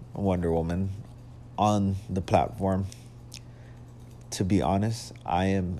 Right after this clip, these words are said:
excited as fuck that I am going to be watching Wonder Woman.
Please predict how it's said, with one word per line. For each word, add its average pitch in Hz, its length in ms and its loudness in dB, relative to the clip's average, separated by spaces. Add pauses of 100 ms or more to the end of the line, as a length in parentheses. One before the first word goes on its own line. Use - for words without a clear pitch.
excited 98 1000 2 (440)
as 95 560 2 (180)
fuck - 520 6 (1160)
that 87 360 4 (140)
I 104 100 6
am 98 240 6
going 98 240 6
to - 120 -4
be 98 100 6
watching 95 720 2
Wonder 98 320 2
Woman. 98 380 4